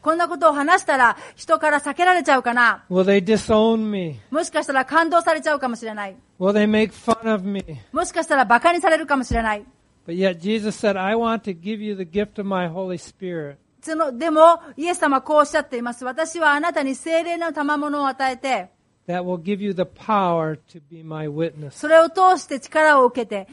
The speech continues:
Speaker 1: そして私のことを証しする人になりなさい。」
Speaker 2: So you don't have to be afraid anymore.
Speaker 1: だからその力を受けるから恐れる必要はありません。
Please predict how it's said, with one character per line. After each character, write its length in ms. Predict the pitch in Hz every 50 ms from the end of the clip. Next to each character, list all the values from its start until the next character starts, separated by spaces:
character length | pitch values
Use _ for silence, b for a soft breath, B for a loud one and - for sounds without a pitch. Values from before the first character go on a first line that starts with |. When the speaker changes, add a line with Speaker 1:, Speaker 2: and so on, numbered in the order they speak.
| B B
Speaker 1:
そ 200 | B - 254 233
し 80 | -
て 180 | - - 311 294
私 400 | 254 240 240 233 330 339 339 359
の 100 | 349 339
こ 120 | 330 320
と 160 | - 320 285 254
を 100 | 226 220
証 380 | 226 - 311 320 320 320 277
し 20 | -
す 100 | - 302
る 240 | 302 311 302 285 b b b b b b
人 240 | - - - 330 302
に 340 | 262 226 233 262 269 - _ _ _ _ -
な 100 | 226 240
り 60 | 254
な 140 | 262 262 254
さ 160 | - 262 233
い。」 80 | - - -
Speaker 2:
So 100 | - 175
you 140 | 190 196 202
don't 140 | 208 202 175
have 280 | 180 214 208 196 - -
to 80 | 196
be 180 | 165 202 196 196
afraid 580 | 185 - - - 190 185 185 185 180 170 170
anymore. 440 | 170 165 165 160 160 151 147 139 127 123 - _ -
Speaker 1:
だ 140 | 302 320 311
か 100 | 311 285
ら 100 | 285 277
そ 100 | 302 294
の 100 | 285 285
力 340 | - - 359 370 392 359
を 40 | 294
受 120 | 277 - 285
け 40 |
る 60 | 277 247
か 120 | 254 233
ら 80 | 226 220
恐 160 | 233 - 339
れ 100 | 359 359
る 80 | 330
必 160 | 285 - - 277
要 120 | 262 247
は 60 | 240
あ 40 | 240
り 80 | 262 277
ま 100 | 285 285
せ 160 | - 302 269
ん。 100 | 208